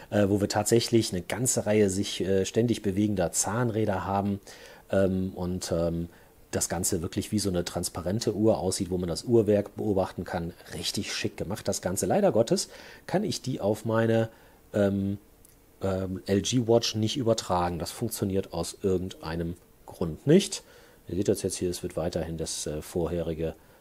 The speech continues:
ähm, Teil angezeigt. Warum die jetzt hier auch gerade dunkel geworden ist? Ah, das ist der Ambient Mode dann.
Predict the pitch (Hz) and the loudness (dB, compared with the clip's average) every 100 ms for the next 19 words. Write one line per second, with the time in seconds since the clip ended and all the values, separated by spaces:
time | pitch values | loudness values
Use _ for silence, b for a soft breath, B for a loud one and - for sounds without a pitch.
0 | b b _ 80 76 76 - 78 - 85 | b b _ -10 -8 -10 -6 -4 -4 -6
1 | 80 78 - 71 71 - - - - 85 | -8 -6 -6 -6 -10 -12 -16 -20 -10 -6
2 | 107 101 87 - - - 87 82 92 143 | -4 -2 -4 -6 -10 -12 -12 -6 -6 -6
3 | 139 139 135 131 135 - 165 208 101 - | -4 0 2 0 -2 -2 0 2 0 -4
4 | - 85 113 95 76 - 76 - 117 170 | -8 -4 -2 -2 -6 -8 -10 -4 -2 -2